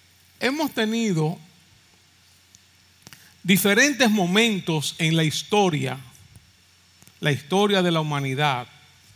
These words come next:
diferentes momentos en que como que se, como que se ha parecido, como que se parece, como que ya es el fin del mundo, como que ya Cristo viene. Ha habido varios momentos. Y este es uno de ellos.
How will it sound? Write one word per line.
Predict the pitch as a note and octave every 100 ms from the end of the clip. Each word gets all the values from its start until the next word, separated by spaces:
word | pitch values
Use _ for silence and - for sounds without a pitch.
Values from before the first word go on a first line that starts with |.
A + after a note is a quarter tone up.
| - _
diferentes | F3 F3+ G#3 B3+ B3 A#3+
momentos | G#3+ F3+ E3+ D3 B2 B2+ - - - - _ _ _ _ - - - - - _ -
en | F3 F3+
que | F#3+ F3+ F#3 - - - _ _
como | - E3+ E3+
que | -
se, | D#3 - E3+ F3 E3+
como | E3 E3
que | -
se | D3+ F#3+
ha | G#3
parecido, | A#3+ A#3+ F#3 - C#4 B3+ E3 D3+
como | D#3 E3+
que | G3
se | G#3
parece, | - G3 A#3 D#4 - A#3+ A3 - - -
como | - G3 G3+
que | F#3+ F3+
ya | G#3+ C4 B3 - -
es | G#3 F#3+
el | F#3+
fin | - G3+
del | F#3+ F#3
mundo, | G3+ B3+ A3+
como | G3 F#3+ F#3
que | - D#3+
ya | F#3+ A3 G3+ - -
Cristo | F3+ D#3 F3
viene. | D3 C3 A2+ -
Ha | -
habido | G#3+ A3+ A3 G3
varios | D#3+ A#3+ B3 F#3+
momentos. | D#3 - - - - - _ - -
Y | B3
este | C#4 B3
es | -
uno | A3+ G#3
de | A3+
ellos. | A#3+ D#3+